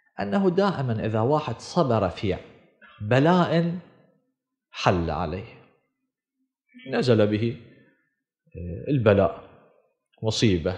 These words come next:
نازلة، إذا صبر الله يجازيه في الدنيا بأضعاف ما فقده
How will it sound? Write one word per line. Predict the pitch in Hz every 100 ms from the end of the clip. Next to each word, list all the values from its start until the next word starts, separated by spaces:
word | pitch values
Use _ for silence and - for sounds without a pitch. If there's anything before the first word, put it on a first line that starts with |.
| - 117
نازلة، | 107 90 90 90 101 - _ -
إذا | 233 151
صبر | - 104 92 113 - - _ _ _ _ -
الله | 208 156
يجازيه | 123 113 117 113 113 107 160 170
في | 131
الدنيا | 113 110 117 123 101 90 82 80 - - _ _ _ _ _ -
بأضعاف | 120 - 139 127 - 147 175 165 165 - 139
ما | 139 151
فقده | 147 - 104 101 82 85 87 87